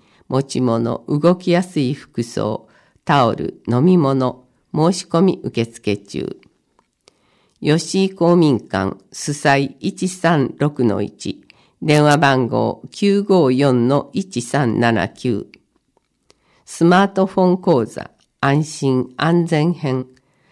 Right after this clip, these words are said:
スマートフォンを安心安全に使うために、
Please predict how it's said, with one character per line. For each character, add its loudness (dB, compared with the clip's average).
ス -2
マ 6
ー -2
ト 0
フ -2
ォ 4
ン 2
を -6
安 0
心 0
安 2
全 2
に 4
使 0
う -2
た -2
め 0
に、 -4